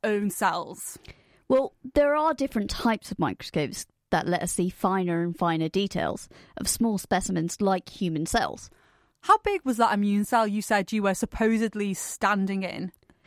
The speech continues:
Speaker 2: That immune cell, called a T cell, was about ten microns in size. Now that's about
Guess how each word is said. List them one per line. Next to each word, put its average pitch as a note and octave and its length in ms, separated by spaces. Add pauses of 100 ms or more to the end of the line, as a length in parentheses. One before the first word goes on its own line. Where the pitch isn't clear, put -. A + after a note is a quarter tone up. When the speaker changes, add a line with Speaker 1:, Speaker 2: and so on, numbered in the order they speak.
(420)
Speaker 2:
That B3+ 280
immune C4 360
cell, F#3 440 (260)
called G#3 220
a F#3+ 60
T C#4 240
cell, C3+ 360 (300)
was G3+ 140
about A3 260
ten B3 340
microns G3+ 540
in F3 160
size. - 500 (560)
Now C4+ 220
that's C#4+ 360
about A3+ 340